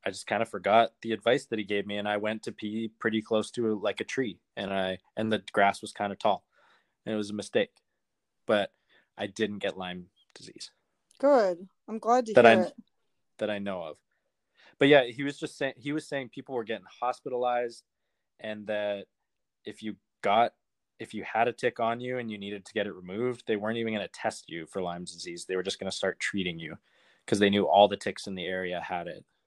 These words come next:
Speaker 2: Ugh.
Speaker 1: Yeah, and he said it so nonchalantly, too.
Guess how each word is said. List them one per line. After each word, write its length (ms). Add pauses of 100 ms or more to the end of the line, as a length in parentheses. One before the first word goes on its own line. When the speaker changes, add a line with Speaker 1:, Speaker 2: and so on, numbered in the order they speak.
(200)
Speaker 2:
Ugh. 560 (840)
Speaker 1:
Yeah, 140
and 80
he 40
said 180
it 140
so 160
nonchalantly, 840
too. 280